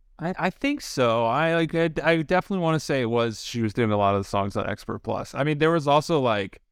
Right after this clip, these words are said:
they also then released, like, a pack at one point that, like, the songs in that were just, like, stupidly difficult. And I think she was out of practice at that point. She's like, "I actually have trouble doing these on Expert Plus."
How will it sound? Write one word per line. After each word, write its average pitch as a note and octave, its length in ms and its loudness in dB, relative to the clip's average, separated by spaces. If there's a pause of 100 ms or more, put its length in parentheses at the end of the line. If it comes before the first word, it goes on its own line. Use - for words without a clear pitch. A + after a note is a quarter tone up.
(280)
they C3+ 100 0
also D3 280 0
then C3+ 180 2
released, A2 400 0
like, A2 140 0
a F#2 100 -8 (160)
pack G#2 360 0
at G2+ 80 -2
one A#2 200 0
point A#2 340 0
that, G2+ 120 2
like, G2 260 0
the G#2 120 -6
songs G#2 320 0
in G#2+ 80 -4
that G2 100 2
were F#2+ 100 -2
just, - 140 -10
like, G2 140 -2
stupidly G#2+ 440 -4
difficult. A#2+ 460 2
And A#2 120 0
I G#2+ 40 0
think C3 180 -4
she C#3 120 0
was A2+ 120 2
out G2+ 120 2
of F#2 60 -2
practice G2 320 -2
at G#2 60 -8
that A#2+ 160 2
point. A#2+ 220 -2
She's G2+ 140 -4
like, G2+ 140 -2
"I G2 200 0
actually F#2 300 -2
have F#2 120 -2
trouble F#2+ 280 -2
doing F#2+ 240 -4
these F#2+ 200 -4
on G#2 120 0
Expert A#2 280 -2
Plus." - 540 -10